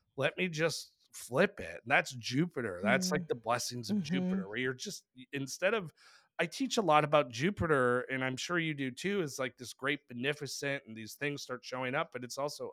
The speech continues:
Speaker 1: us being beneficent and giving and sharing. And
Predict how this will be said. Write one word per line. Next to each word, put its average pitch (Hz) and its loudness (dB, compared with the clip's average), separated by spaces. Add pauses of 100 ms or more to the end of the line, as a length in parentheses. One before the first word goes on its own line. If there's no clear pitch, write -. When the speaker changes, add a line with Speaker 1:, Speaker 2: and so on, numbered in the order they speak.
Speaker 1:
us 131 0 (420)
being 123 0 (540)
beneficent 117 -2
and 113 -6
giving 113 2 (100)
and 110 -6
sharing. 110 -4 (120)
And 104 -8